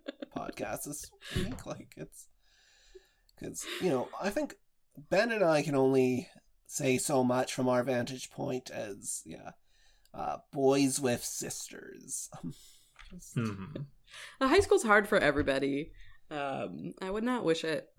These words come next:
Speaker 3: on anyone. Um, but, uh, <laughs>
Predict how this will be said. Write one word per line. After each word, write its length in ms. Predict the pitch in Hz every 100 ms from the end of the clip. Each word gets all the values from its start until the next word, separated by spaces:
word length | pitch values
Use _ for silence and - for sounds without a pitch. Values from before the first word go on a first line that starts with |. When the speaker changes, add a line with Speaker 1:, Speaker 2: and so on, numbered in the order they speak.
| -
Speaker 3:
on 220 | - 147
anyone. 720 | 135 135 135 135 139 143 147 156 - _ - - -
Um, 720 | 147 143 139 139 139 143 139 143 _ _ _ _ - - - _ -
but, 460 | 156 135 98 - - - - _ _ _ _ _
uh, 460 | - 147 - - - - - - -
<laughs> 760 | 147 196 226 220 - - 208